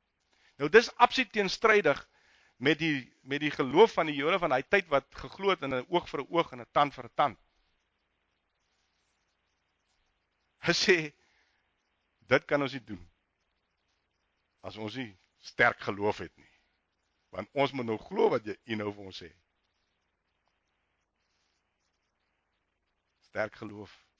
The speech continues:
En toe vertel hy vir hulle 'n storie.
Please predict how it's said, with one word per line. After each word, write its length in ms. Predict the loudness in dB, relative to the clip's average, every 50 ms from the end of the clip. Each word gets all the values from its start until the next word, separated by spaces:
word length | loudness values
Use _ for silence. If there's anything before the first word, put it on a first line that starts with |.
| _ _ _ _ _ _ _ _ _ _ _ _ _ _ _ _ _ _ -12
En 160 | -10 -10 -8
toe 160 | -6 -8 -8
vertel 400 | -8 -12 -12 -6 -2 -2 -2 -2
hy 60 | -4
vir 120 | -4 -4 -4
hulle 200 | -4 -4 -6 -8
'n 60 | -8
storie. 520 | -12 -14 -10 -8 -8 -8 -10 -12 -18 -20